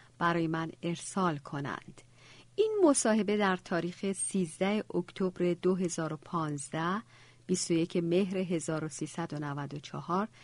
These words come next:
در شهر لندن از طریق اسکایپ انجام شد.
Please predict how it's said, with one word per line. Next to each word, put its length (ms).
در 160
شهر 380
لندن 640
از 240
طریق 360
اسکایپ 760
انجام 540
شد. 240